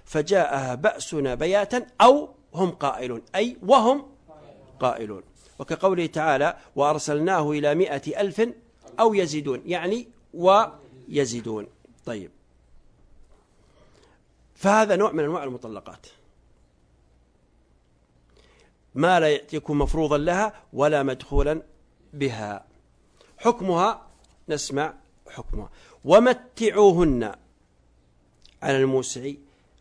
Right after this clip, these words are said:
قدره، أي أعطوهن ما يتمتعن به من مال أو طعام أو لباس أو غير ذلك، جبراً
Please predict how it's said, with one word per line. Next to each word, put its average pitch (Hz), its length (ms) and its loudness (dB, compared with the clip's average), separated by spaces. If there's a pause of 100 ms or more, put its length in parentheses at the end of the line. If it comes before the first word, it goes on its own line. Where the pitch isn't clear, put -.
قدره، - 220 -20 (340)
أي 170 280 -4 (100)
أعطوهن 151 1040 -4 (300)
ما 143 220 -2
يتمتعن 139 840 -6
به 131 280 -6
من 123 200 -2
مال 139 360 -6 (160)
أو 131 100 -6
طعام 139 540 -6 (100)
أو 131 140 -6
لباس 131 400 -8
أو 127 60 -10
غير 117 260 -10
ذلك، 104 200 -12 (360)
جبراً 226 560 2